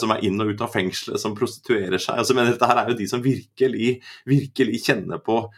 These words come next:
nedsidene, eh, her, og, og, og som da ikke får dekket disse behovene. Og når man da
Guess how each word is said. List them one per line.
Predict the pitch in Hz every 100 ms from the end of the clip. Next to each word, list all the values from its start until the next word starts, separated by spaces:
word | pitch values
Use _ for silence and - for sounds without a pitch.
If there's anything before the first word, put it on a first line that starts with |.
| _ -
nedsidene, | 127 135 95 82 - 90 90 104 123 127
eh, | 131 127 135
her, | - - - - -
og, | 123 -
og, | - 120 120 123
og | 123
som | 135
da | 123 -
ikke | - -
får | 175 185
dekket | - -
disse | 123 87
behovene. | 104 92 82 101 117 _ _ _
Og | 117
når | 117
man | 120
da | 110